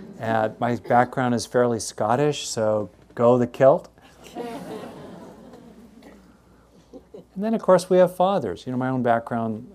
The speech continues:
uh, a lot academically is in developmental psychology. My dissertation was on fifteen-month-olds. And so, uh, one of the findings there is that fathers can be absolutely just as good caregivers as mothers, and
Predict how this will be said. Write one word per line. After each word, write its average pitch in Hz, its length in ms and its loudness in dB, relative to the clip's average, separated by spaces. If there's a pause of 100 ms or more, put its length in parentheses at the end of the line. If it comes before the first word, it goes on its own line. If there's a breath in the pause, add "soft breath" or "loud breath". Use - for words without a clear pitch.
uh, 104 80 -18 (500)
a - 20 -10
lot 104 340 -2 (300)
academically 120 640 -4
is 107 120 -6
in 101 120 -10 (160)
developmental 123 520 0
psychology. 95 640 -12
My 98 120 -14
dissertation 101 640 -8
was 98 140 -10
on 98 160 -10
fifteen-month-olds. 101 1040 -10 (360 soft breath)
And 98 140 -12
so, 98 600 -2 (320 loud breath)
uh, 107 220 -10
one 120 220 -2
of 120 60 0
the 107 60 -2
findings 131 540 -2
there 104 240 -4
is 101 80 -8
that 107 180 -8
fathers 139 460 0
can 104 200 -14
be 104 280 -8 (100)
absolutely 120 460 -2
just 117 260 -8
as 113 100 -10
good 104 220 -10
caregivers 104 640 -6
as 95 160 -12
mothers, 101 440 -6
and 98 120 -10